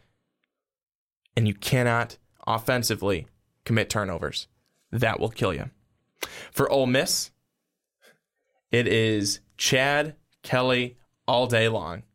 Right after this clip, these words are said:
Protect him, keep him upright,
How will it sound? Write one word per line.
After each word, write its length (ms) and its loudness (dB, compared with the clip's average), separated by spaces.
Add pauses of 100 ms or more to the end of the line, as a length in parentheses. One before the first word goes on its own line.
(800)
Protect 500 -2
him, 260 0 (320)
keep 220 0
him 140 2
upright, 520 0